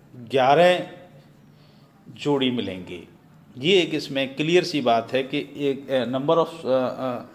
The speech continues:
इसका जो system है वो fix है, यानी fix number के हिसाब से इसमें मिलते हैं, क्योंकि ये वृषण कोष से जुड़े रहते हैं।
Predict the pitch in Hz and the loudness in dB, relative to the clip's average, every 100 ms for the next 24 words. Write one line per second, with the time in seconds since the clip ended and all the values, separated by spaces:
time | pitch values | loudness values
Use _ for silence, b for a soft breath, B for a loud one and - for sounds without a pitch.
0 | B B - 143 - 151 147 151 - - | B B -16 -8 0 2 4 2 0 -8
1 | 143 - 170 156 131 135 143 143 - - | -6 0 0 2 0 2 0 -2 -4 -4
2 | 90 - - - _ _ b b b - | -4 -6 -18 -20 _ _ b b b -6
3 | 147 160 - 196 - 151 147 139 143 131 | -6 -4 -2 -2 0 0 0 2 0 2
4 | 123 - 123 110 147 262 - - - 131 | 0 0 -6 -4 -4 -4 -6 -20 -14 -8
5 | 113 - 110 92 98 73 - _ _ _ | -8 -8 -10 -10 -12 -14 -20 _ _ _
6 | _ _ _ _ _ 180 190 208 202 156 | _ _ _ _ _ -2 0 4 4 4
7 | 143 208 202 - 170 185 185 - 156 143 | -2 0 -2 -2 4 6 6 2 -4 -4
8 | 117 113 98 - 85 - - | -2 -2 -2 -8 -16 -18 -20